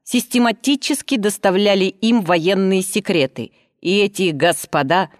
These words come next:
сообщали им военные секреты. Рейхсвер хочет, чтобы существующее правительство было снято, перебито, и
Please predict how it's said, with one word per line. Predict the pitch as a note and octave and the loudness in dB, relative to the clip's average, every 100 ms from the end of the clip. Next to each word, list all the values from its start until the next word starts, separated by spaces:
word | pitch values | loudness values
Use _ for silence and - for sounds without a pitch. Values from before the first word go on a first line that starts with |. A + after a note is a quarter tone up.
| _ _ | _ _
сообщали | - - G#3+ - - B3 A3 D#3 | -6 0 0 0 -2 0 2 0
им | - G3+ B3+ | -2 0 0
военные | D#3+ D3 C#3+ D#3+ D3+ D3+ D3 | 2 0 0 2 2 0 -2
секреты. | - - F3 D3 - - _ _ _ _ _ | -4 -2 -2 -2 -6 -16 _ _ _ _ _
Рейхсвер | D3+ G3+ - - E3+ G#3+ G#3 | 0 0 0 -4 0 0 0
хочет, | - F#3+ G3+ B3+ A#3+ - - - | -2 0 2 -2 -6 -10 -20 -12
чтобы | - - A#3+ A3 B3 | -8 0 2 2 0
существующее | A#3+ - B3+ - A#3 A#3 F3+ F#3 E3+ | 0 0 -2 -2 0 0 0 0 0
правительство | E3+ E3 G#3 G3+ G3+ - F#3+ | 0 0 0 -2 -4 -2 -2
было | F3 G3 | 2 0
снято, | F#3+ F3+ F3 G3+ G3+ A#3 | 0 0 2 0 0 -2
перебито, | - F3 E3 C#3 F#3+ - A3 - - | -2 -2 -2 -2 -2 -2 -4 -6 -10
и | - | -4